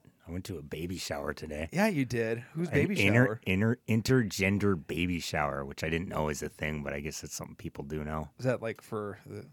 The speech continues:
Speaker 2: you know, the L G B T thing, or?
Speaker 1: No, it's for, it's so that the husband can be involved with the planning of having the baby or some shit. I don't know. My mom explained it to me. It was just like,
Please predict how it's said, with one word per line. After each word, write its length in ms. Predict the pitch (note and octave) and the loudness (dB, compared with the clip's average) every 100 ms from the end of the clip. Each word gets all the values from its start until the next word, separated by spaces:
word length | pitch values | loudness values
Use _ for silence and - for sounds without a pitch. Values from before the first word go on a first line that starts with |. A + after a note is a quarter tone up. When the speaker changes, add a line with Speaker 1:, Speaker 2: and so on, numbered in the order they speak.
| _ - | _ -16
Speaker 2:
you 160 | A2 | -12
know, 80 | G#2 | -10
the 200 | G2+ G2+ - | -10 -10 -8
L 120 | A#2 | -10
G 100 | G#2 | -10
B 120 | A2+ | -12
T 200 | G#2 B2 | -8 -8
thing, 340 | D3+ D3 D3 C#3+ | -6 -6 -6 -6
or? 260 | A2 A2 - _ | -8 -12 -16 _
Speaker 1:
No, 320 | A#2+ B2 B2+ B2+ | 6 10 10 10
it's 220 | A#2 - | 6 2
for, 440 | - A#2 A2+ A2 - - - | 6 8 8 6 -2 -18 -8
it's 160 | A#2 - | -4 4
so 340 | C#3 C3+ C3 - - | 8 8 8 2 6
that 260 | B2+ A2 - _ - - _ | 6 6 0 _ -20 -20 _
the 160 | - G#2+ | 4 4
husband 720 | - A2 G2+ F#2 G#2 G2 F#2 | 8 6 6 4 2 2 -2
can 220 | - G#2 F2 | -4 -2 2
be 220 | G2+ G2 | 4 6
involved 640 | F#2+ E2 F#2+ G2 F#2+ - _ _ _ _ - | 4 4 6 6 4 -2 _ _ _ _ -8
with 140 | F#2 - | -6 -6
the 80 | E2+ | -10
planning 540 | - F2 F2+ F2 F2 | -4 2 2 2 2
of 180 | E2 - | -2 -4
having 360 | - F#2 E2+ E2 | -2 0 0 -2
the 60 | |
baby 440 | D#2+ E2 F2 E2+ D#2+ | -2 0 2 0 0
or 120 | D#2 | -4
some 240 | - E2 | -4 -6
shit. 240 | - F2+ F#2 | -2 0 4
I 80 | |
don't 160 | F#2+ D#2 | 4 4
know. 120 | D#2 | 2
My 120 | D#2 E2 | 2 0
mom 220 | D#2 D#2 | 0 -2
explained 380 | D2+ - D2+ D#2 | -4 -6 -4 -4
it 80 | D2 | -4
to 80 | D#2+ | -4
me. 140 | D#2+ | -2
It 140 | D#2+ D#2 | -4 -6
was 140 | - | -10
just 140 | - D#2+ | -10 -8
like, 180 | E2 | -10